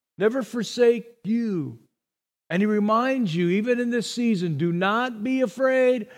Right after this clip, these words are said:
and do not be discouraged. The last couple of weeks, we've been looking at the life of Job through the book of Job.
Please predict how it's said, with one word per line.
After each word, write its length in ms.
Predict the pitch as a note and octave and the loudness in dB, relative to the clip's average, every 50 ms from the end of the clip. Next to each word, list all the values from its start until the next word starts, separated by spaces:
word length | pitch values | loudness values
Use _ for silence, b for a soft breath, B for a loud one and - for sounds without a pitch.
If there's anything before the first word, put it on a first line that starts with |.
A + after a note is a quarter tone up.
| B B | B B
and 300 | - G3 F#3 F3+ D#3 C3+ | 0 2 2 2 0 0
do 280 | - C4 C4+ C4+ C4+ C4 | 0 2 2 2 2 2
not 480 | B3 A#3+ A#3+ A#3+ A#3+ A#3+ A#3+ A#3 A#3 - _ _ _ _ - D3 | 2 0 0 0 2 2 2 0 -2 -6 _ _ _ _ -16 -8
be 520 | F#3 B3 A#3+ A3 G#3+ G#3+ G3+ F3 - - _ _ _ - | -4 -2 0 0 0 0 -2 -4 -8 -16 _ _ _ -8
discouraged. 760 | - F#3 E3+ - - G#3+ G#3 G3+ G3 F3+ D#3+ C#3 A#2+ A#2+ - _ _ _ _ _ _ _ _ _ _ _ _ _ _ _ _ _ _ _ _ _ _ _ _ - | -8 -6 -6 -6 -6 -4 -2 -2 -2 -2 -4 -8 -10 -14 -18 _ _ _ _ _ _ _ _ _ _ _ _ _ _ _ _ _ _ _ _ _ _ _ _ -6
The 60 | D#3+ | 0
last 280 | F#3 G#3 A3 A3+ G#3 - | 2 2 2 2 0 2
couple 240 | - A#3+ G3 A3+ G#3+ | 2 2 4 4 2
of 80 | G#3 | 4
weeks, 220 | A3+ A#3+ F#3+ D#3 D#3 | 2 0 -2 -2 -2
we've 140 | A3 A#3 | -2 -2
been 180 | G3+ A3 G3 F#3 | 0 -2 0 2
looking 320 | F#3+ G#3+ G#3 B3 A#3+ A3 | 2 2 2 0 -2 0
at 200 | G3+ F#3 E3+ - | 2 0 0 2
the 100 | - D#3 | 0 0
life 480 | D#3 D#3+ E3 F3+ G3 A#3 A#3+ A#3 - - | 0 2 2 2 4 4 2 0 0 0
of 220 | G#3 F#3 D#3+ C#3+ | 0 0 0 0
Job 520 | A#2+ C#3+ F#3 F#3+ G#3+ A3+ A#3 B3 A#3+ G#3 F#3+ | 4 6 6 6 8 6 4 4 2 -4 -8
through 240 | - - A3+ A#3+ A3+ | -4 -4 -2 -2 0
the 100 | B3+ A3+ | -2 -2
book 300 | F3 D#3+ A#3+ C4+ - - | -2 -2 -4 -6 -2 -2
of 160 | G#3 E3 C3+ | -4 -4 -4
Job. 320 | B2 D3+ C#3 B2 A#2+ A2+ | -6 -6 -8 -8 -8 -12